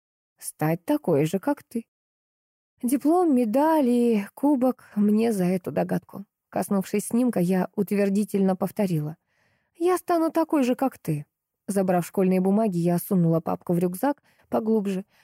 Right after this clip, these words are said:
туда, где на дне лежал фотоснимок из восьмого класса с Аллой. И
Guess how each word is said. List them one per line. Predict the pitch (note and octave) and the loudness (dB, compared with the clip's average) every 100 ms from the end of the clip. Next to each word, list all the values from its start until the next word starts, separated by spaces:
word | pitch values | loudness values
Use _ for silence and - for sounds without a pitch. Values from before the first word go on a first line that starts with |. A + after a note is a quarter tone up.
| _ | _
туда, | A3 G3+ G#3+ | -2 0 0
где | F#3+ F#3 F#3 E3+ - | 0 0 2 0 0
на | F#3+ F#3+ | 0 0
дне | F#3 G#3 B3 C4+ | 2 2 2 2
лежал | F#3 E3+ F3 G#3+ - | 2 2 0 0 -2
фотоснимок | - G#3+ A3 A3+ A3 F3 E3 | -4 -4 -2 0 2 2 2
из | F3+ E3+ - | 0 -2 0
восьмого | F#3 G3 F#3 F3+ | -2 0 0 0
класса | - F#3 F3+ G3+ | 0 -2 -2 -6
с | - | -4
Аллой. | F3+ D3+ D3 D3 _ _ _ _ _ _ | -2 0 -2 -4 _ _ _ _ _ _
И | C#4 | -2